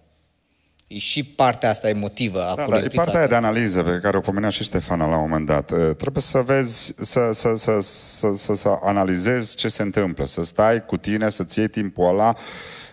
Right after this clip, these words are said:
Speaker 2: eh, apropo de pomenirea lui Bogdan, „Nu știam să mă gândesc.” Știi? Mergi acasă și te gândești.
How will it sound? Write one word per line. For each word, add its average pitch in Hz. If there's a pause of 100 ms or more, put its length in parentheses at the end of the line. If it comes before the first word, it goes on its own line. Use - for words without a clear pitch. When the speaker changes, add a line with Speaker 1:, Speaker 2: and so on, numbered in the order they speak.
(120)
Speaker 2:
eh, 87
apropo 92
de 82 (420)
pomenirea 92
lui 82
Bogdan, 90
„Nu 151
știam 123
să 113
mă 107
gândesc.” 90
Știi? 151
Mergi 135
acasă 139
și 123
te 139
gândești. 120